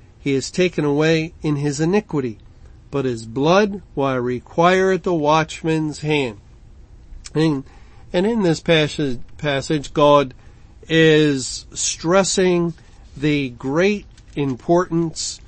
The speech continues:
for the people of God who see the sword coming.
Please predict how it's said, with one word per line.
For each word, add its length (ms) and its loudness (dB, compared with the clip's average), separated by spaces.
for 520 4
the 140 -4
people 680 4
of 180 -2
God 500 6
who 300 -4
see 640 0
the 180 0
sword 680 2
coming. 460 0